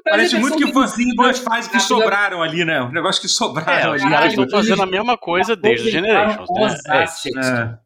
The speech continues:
Speaker 1: é.
Speaker 2: É reaproveitamento de assets, que desde o do
Speaker 1: Uhum.
Speaker 2: Sonic
Speaker 1: É.
Speaker 2: Adventure, do Generations.
Speaker 1: É.
Speaker 2: São os
Speaker 1: É
Speaker 2: assets
Speaker 1: doideira.
Speaker 2: do Generations. Eles reaproveitam tudo ali. São as
Speaker 1: Uhum.
Speaker 2: fases da Green Hill, Chemical Plant,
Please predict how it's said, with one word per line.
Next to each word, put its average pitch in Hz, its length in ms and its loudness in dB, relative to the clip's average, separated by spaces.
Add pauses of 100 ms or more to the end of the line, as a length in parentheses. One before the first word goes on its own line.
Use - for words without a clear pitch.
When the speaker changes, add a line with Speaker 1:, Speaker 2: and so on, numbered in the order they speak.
Speaker 1:
é. 120 220 -2
Speaker 2:
É - 200 -4
reaproveitamento 214 1000 0
de 226 160 -6
assets, - 600 -4
que 139 200 -14
desde 285 420 0
o 349 100 4
do 349 140 0 (300)
Speaker 1:
Uhum. 359 80 -2
Speaker 2:
Sonic 359 240 -8
Speaker 1:
É. 381 100 -2
Speaker 2:
Adventure, 139 540 0
do 135 160 -4
Generations. 180 600 -2
Speaker 1:
É. - 40 -12 (340)
Speaker 2:
São 240 320 -4
os 214 280 2
Speaker 1:
É - 40 0
Speaker 2:
assets 131 240 2
Speaker 1:
doideira. 113 300 0
Speaker 2:
do - 60 -18
Generations. 95 360 -8
Eles 117 300 -8
reaproveitam 156 480 -4
tudo 131 180 -8
ali. 87 200 -6 (520)
São 123 140 -2
as 117 100 -4
Speaker 1:
Uhum. 113 60 -6
Speaker 2:
fases 123 220 -2
da - 60 -10
Green 104 220 -6
Hill, 147 460 0
Chemical 117 400 -6
Plant, 165 460 -2